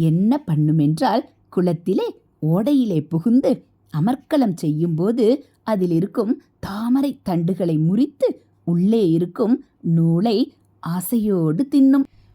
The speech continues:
வாழைத்தண்டை விடக்கூட இன்னும் நூல்மயமாக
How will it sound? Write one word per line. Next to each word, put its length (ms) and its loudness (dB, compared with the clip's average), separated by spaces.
வாழைத்தண்டை 920 -2
விடக்கூட 520 -6
இன்னும் 440 -4
நூல்மயமாக 1000 -2